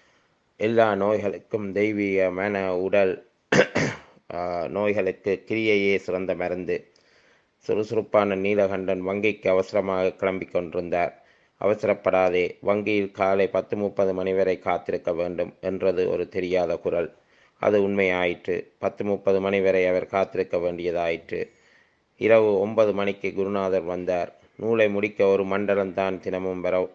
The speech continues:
ஒரு மண்டலம் நாள் தினமும் வர வேண்டும் என்றார். வார்த்தைகள் அருவியாக கொட்டின. நீலகண்டன் துரிதமானார். பாபாஜியின் உபதேசங்களை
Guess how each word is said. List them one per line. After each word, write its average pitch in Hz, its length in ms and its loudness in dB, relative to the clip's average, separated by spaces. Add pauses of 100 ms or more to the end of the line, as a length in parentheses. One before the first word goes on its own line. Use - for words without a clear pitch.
ஒரு 101 200 0
மண்டலம் 101 560 -2 (1080)
நாள் 104 380 2 (120)
தினமும் 101 440 -2
வர 92 180 2
வேண்டும் 92 320 -2
என்றார். 90 500 -4 (440)
வார்த்தைகள் 107 520 4
அருவியாக 95 720 0
கொட்டின. 92 440 -4 (140)
நீலகண்டன் 98 680 -2
துரிதமானார். 90 720 -4 (300)
பாபாஜியின் 104 500 2
உபதேசங்களை 98 800 -2